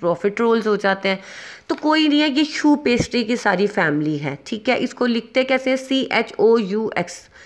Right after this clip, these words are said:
अ, पढ़ने में लगता है चॉक्स, लेकिन <laughs> चॉक्स नहीं होता, शू पेस्ट्री होता है, ठीक है।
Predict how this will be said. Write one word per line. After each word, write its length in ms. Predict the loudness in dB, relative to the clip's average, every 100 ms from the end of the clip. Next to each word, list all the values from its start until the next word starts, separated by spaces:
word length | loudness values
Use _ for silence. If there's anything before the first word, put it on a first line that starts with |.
| -20 _ -4
अ, 100 | -2 -2 -8 -6 0
पढ़ने 260 | 2 4
में 60 | 2
लगता 220 | 0 0
है 80 | -2
चॉक्स, 380 | 2 0 0 -4
लेकिन 340 | -2 0 -2
<laughs> 0 |
चॉक्स 360 | 0 0 0 -2
नहीं 140 | 0
होता, 220 | 2 2 0
शू 260 | 2 2
पेस्ट्री 460 | 4 2 0 -4 -2
होता 240 | -2 -4
है, 40 | -4
ठीक 260 | -4 -2
है। 120 | -6